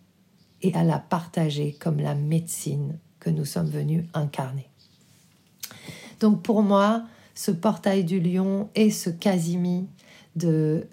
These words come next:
du soleil et de Vénus dimanche sont reliés. Pour moi, rien n'est dissocié les uns les autres. Et en fait, je lis beaucoup d'astrologie, j'adore ça, je trouve ça top.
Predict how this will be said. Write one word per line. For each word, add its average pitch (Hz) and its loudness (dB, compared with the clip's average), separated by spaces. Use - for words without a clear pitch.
du 170 -2
soleil 180 0
et 165 0
de 160 0
Vénus 170 0
dimanche 165 0
sont 170 -2
reliés. 160 0
Pour 185 -2
moi, 202 2
rien 220 4
n'est 202 2
dissocié 196 -2
les 180 0
uns 175 0
les 170 4
autres. 156 -6
Et 190 0
en 185 0
fait, 226 0
je 196 0
lis 180 2
beaucoup 208 0
d'astrologie, 180 -2
j'adore 170 -2
ça, 170 -4
je 170 -10
trouve 165 -12
ça - -4
top. 185 -4